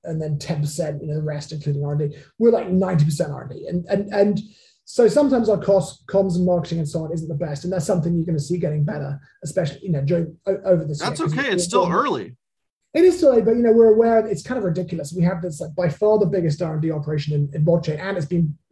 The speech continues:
Speaker 1: running for years, and it has all of this incredible new technology, but we don't necess-, aren't necessarily very good at communicating it and, and, and selling it to the world, what's, what, what,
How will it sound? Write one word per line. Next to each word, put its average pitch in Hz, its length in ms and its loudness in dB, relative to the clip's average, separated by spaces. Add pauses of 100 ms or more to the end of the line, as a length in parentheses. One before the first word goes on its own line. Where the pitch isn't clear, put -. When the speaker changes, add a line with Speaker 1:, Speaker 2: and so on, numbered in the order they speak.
(120)
Speaker 1:
running 185 300 2
for 165 100 -4
years, 151 420 -2
and 151 80 -8
it 151 80 -14
has 170 260 -6
all 185 220 0
of 175 80 -2
this 151 140 -6
incredible 165 380 -2
new 151 100 -4
technology, 156 480 -2
but 156 160 -2
we 175 80 -2
don't 175 380 0
necess-, 156 280 -16 (600)
aren't 247 200 4
necessarily 202 420 2
very 170 200 0
good 170 160 0
at - 140 -6
communicating 156 540 -2
it - 80 -10
and, 143 120 -6
and, 160 220 -10
and 156 120 -4
selling 190 360 0
it 156 100 -12
to - 140 -20
the 156 80 -4
world, 151 340 -4
what's, - 240 -12
what, 180 160 -4
what, 180 160 -4